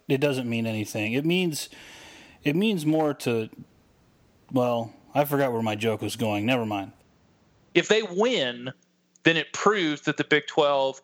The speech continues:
Speaker 2: and T C U are weak. But if we win, all it does is show that bowl games are meaningless and, um, they didn't even want to be there in the first place. I think that's what it is.
Speaker 1: Yeah,
Speaker 2: So
Speaker 1: the S E C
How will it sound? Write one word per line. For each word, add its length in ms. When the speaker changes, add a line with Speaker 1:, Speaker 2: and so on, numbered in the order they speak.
Speaker 2:
and 120
T 120
C 140
U 80
are 120
weak. 460
But 140
if 140
we 280
win, 480
all 180
it 120
does 300
is 100
show 280
that 200
bowl 180
games 320
are 80
meaningless 800
and, 520
um, 300
they 100
didn't 200
even 180
want 140
to 80
be 100
there 180
in 60
the 60
first 300
place. 320
I 80
think 200
that's 240
what 140
it 100
is. 300
Speaker 1:
Yeah, 180
Speaker 2:
So 20
Speaker 1:
the 120
S 140
E 60
C 500